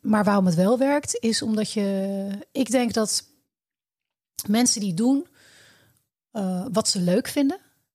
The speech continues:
staan heel erg in hun kracht. Daarom zijn mensen die, eh, ergens heel erg goed in zijn en ook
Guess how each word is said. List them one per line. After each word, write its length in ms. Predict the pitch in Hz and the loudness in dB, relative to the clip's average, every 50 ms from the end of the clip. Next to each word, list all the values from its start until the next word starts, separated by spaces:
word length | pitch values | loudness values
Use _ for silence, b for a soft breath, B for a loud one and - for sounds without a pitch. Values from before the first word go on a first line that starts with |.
| _ _ _ | _ _ _
staan 220 | - - - 208 | -6 -2 0 2
heel 400 | 175 160 156 190 240 285 302 277 254 | 2 4 4 4 4 4 4 4 2
erg 140 | 226 - | 0 0
in 60 | - 208 | 0 0
hun 100 | 190 190 | 0 -2
kracht. 440 | - - 185 160 160 - - - - 185 | -2 -2 -2 -2 -2 -2 -6 -8 -6 -2
Daarom 240 | 185 196 196 208 202 | 0 2 2 2 2
zijn 220 | 190 196 185 185 | 2 2 2 4
mensen 540 | 185 196 214 233 226 - - 185 175 175 - _ _ _ _ _ _ _ _ _ _ | 2 2 2 2 2 0 0 -2 -2 -4 -6 _ _ _ _ _ _ _ _ _ _
die, 460 | 180 185 180 175 175 170 170 202 285 | -4 -2 0 2 2 2 0 -2 -4
eh, 160 | 180 180 - | -8 -8 -8
ergens 220 | - 185 - - | -8 -8 -8 -4
heel 140 | 160 180 202 | -2 0 0
erg 100 | 185 165 | 0 -2
goed 200 | - - 254 - | -2 -4 -4 -2
in 100 | 220 185 | -2 -2
zijn 260 | - 180 165 165 170 180 | 0 0 0 0 0 0
en 160 | 175 175 190 | -2 -2 0
ook 300 | 185 185 180 - - - | 0 0 -2 -2 -8 -16